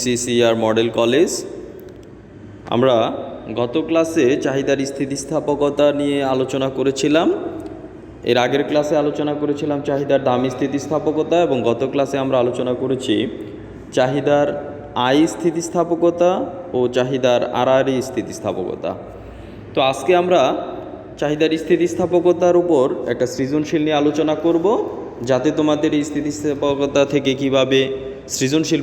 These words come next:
প্রশ্ন আসে সে সম্পর্কে ধারণা পাও। তো আসা যাক, আমরা প্রথমে সৃজনশীলটা দেখে নেই। সবাই দেখো, এখানে একটা সৃজনশীল দেওয়া হয়েছে। প্রথমে একটা তালিকা দেখতে পাচ্ছ, দুটি দ্রব্যের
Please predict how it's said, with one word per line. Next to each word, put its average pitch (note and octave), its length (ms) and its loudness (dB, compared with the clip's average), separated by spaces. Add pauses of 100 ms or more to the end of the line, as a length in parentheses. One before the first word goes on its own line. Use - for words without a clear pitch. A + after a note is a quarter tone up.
প্রশ্ন C3+ 240 0 (140)
আসে E3+ 160 2 (100)
সে C#3 140 4
সম্পর্কে B2 540 2 (380)
ধারণা G#2 360 0
পাও। F2 140 -2 (680)
তো - 40 -2 (100)
আসা D3+ 220 0
যাক, F#3 140 4 (420)
আমরা B2+ 280 2 (260)
প্রথমে D#3 340 0 (120)
সৃজনশীলটা D3+ 560 -2
দেখে D3+ 280 0
নেই। F#3+ 200 4 (1700)
সবাই D3+ 260 4
দেখো, D3 300 4 (800)
এখানে D#3+ 280 0
একটা E3 180 2 (100)
সৃজনশীল E3 480 2
দেওয়া D#3+ 180 6
হয়েছে। E3 320 2 (1400)
প্রথমে D3+ 340 4
একটা D3 160 2
তালিকা C#3+ 340 2
দেখতে D3 320 0
পাচ্ছ, D3+ 180 0 (180)
দুটি C#3+ 240 2 (100)
দ্রব্যের C3+ 340 2